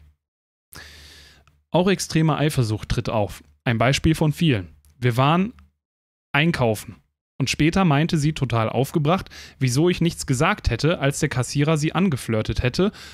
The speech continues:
und ob mir das egal sei. Ich habe dann ruhig kommuniziert, dass mir das nicht egal ist, aber ich es gar nicht als Flirten wahrgenommen hatte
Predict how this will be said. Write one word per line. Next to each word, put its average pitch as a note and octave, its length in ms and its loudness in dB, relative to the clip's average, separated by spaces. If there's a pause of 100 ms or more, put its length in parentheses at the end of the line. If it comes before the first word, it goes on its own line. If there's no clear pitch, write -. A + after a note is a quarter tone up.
(120)
und D#3+ 200 0
ob D#3+ 100 0
mir E3+ 140 2
das C3+ 200 0
egal B2 400 2
sei. G2 240 -4 (380)
Ich - 140 -2
habe A#2+ 160 2
dann A2+ 140 -2
ruhig B2+ 300 2
kommuniziert, E3+ 680 0 (260)
dass - 160 -4
mir A#2 100 0
das G#2+ 200 -6
nicht - 220 -4
egal A#2 420 0
ist, - 260 0 (220)
aber C#3 280 2
ich - 180 -2
es - 280 -4
gar B2 200 2
nicht F#3 300 -2
als C#3 220 0
Flirten C3+ 460 0
wahrgenommen B2+ 520 2
hatte C#3 300 0